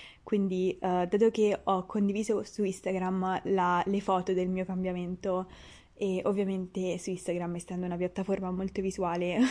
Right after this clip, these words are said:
<laughs> è più semplice mandare un messaggio, eh, che sia, diciamo, la punta dell'iceberg, che si focalizzi sulla parte superficiale di quello che è stato il mio cambiamento, quindi soltanto sulla parte fisica. Però, dato che ho il mio podcast,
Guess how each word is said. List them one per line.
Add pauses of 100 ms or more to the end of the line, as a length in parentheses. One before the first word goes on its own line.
(100)
<laughs>
è
più
semplice
mandare
un
messaggio, (520)
eh,
che
sia,
diciamo,
la
punta
dell'iceberg,
che
si
focalizzi
sulla
parte
superficiale
di
quello
che
è
stato
il
mio
cambiamento,
quindi
soltanto
sulla
parte
fisica. (600)
Però, (240)
dato
che
ho
il
mio
podcast,